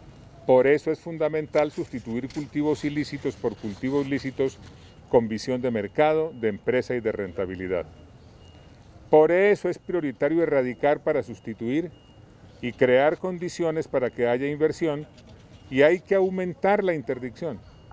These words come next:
la lucha contra el lavado de activos y el desvío de precursores químicos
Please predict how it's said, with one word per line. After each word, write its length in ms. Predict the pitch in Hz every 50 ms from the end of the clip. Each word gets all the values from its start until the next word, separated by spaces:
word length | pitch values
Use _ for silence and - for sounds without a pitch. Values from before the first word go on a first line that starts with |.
| - - - - - - - -
la 220 | - 131 131 131 135
lucha 400 | 151 185 233 247 - - 147 123
contra 260 | - 113 107 95 107
el 80 | 107 107
lavado 260 | 107 110 120 131 135
de 100 | 127 117
activos 500 | 101 - - 147 151 127 113 104 - - - - - - - - - - - - - - -
y 120 | 131 120 120
el 140 | 120 113
desvío 460 | 101 110 107 104 104 123 139 147 151 139
de 100 | 127 110
precursores 680 | - 104 104 - - 98 90 - 117 117 123 - -
químicos 540 | - 165 160 165 156 - 170 165 147 -